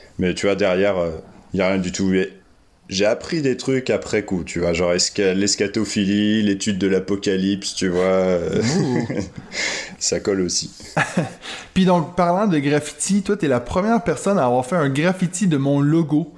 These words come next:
Speaker 2: Explique-nous comment c'est arrivé, ça.
Speaker 1: <laughs> Bah, en fait,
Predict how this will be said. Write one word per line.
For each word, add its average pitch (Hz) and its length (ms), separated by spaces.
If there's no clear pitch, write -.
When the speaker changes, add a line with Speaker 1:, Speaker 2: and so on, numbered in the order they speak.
Speaker 2:
Explique-nous 208 540
comment 165 240
c'est 151 160
arrivé, 147 300
ça. 160 300
Speaker 1:
<laughs> - 760
Bah, 95 140
en 98 60
fait, 131 280